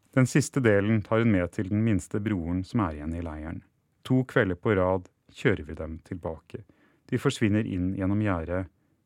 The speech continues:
Etter ti femten minutter ringer de. «Vi er fremme.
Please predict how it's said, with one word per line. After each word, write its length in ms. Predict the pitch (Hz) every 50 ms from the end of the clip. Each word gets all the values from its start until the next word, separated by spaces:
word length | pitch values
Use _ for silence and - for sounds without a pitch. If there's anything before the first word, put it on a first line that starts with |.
| _ _ -
Etter 300 | 117 - - 123 120 -
ti 240 | - - 117 110 117
femten 460 | - 127 107 90 - - - 90 90
minutter 480 | 95 95 90 76 - _ - 90 87 82 -
ringer 320 | - 131 107 90 85 78 78 78
de. 100 | - - - _ _ _ _ _ _ _ _ _
«Vi 140 | - 123 127
er 80 | 139
fremme. 420 | - - 147 135 107 98 101 110